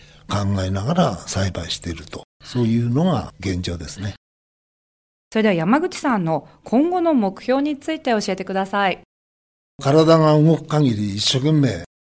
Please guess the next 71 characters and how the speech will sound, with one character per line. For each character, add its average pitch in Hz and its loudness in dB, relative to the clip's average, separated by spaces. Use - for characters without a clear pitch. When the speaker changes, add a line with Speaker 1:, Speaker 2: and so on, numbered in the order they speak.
Speaker 1:
地 107 -4
元 127 0
の 127 2
野 110 -2
菜 120 0
を 110 -4
生 - 0
産 139 2
し 127 -2
ま 147 0
す 147 -6
け 127 0
れ 104 -4
ど 92 -10
も、 107 -6
年 135 0
に 165 2
よ 113 -2
っ 107 -8
て 143 -2
は 95 -2
野 117 -6
菜 139 2
の 139 2
種 143 -2
類 120 0
の 107 -6
面 139 0
積 104 -8
が 92 -12
変 139 0
わ 156 4
る 156 0
場 151 4
合 147 2
が 135 0
あ 120 -2
り 113 -6
ま 110 -6
す。 - -8
そ 151 0
う 156 4
い 156 6
う 143 -2
場 147 6
合 143 4
は 135 2
や 123 0
む 127 0
を 143 2
得 139 2
ず 117 0
消 117 -2
費 117 -2
者 110 -4
に 95 -6
ご 101 -4
迷 120 -2
惑 104 -6
を 92 -12
か 95 -8
け 110 -2
る 117 -2
わ 101 -2
け 95 -6
で 92 -6
す - -12
け 92 -10
れ 80 -16
ど 85 -16
も、 104 -8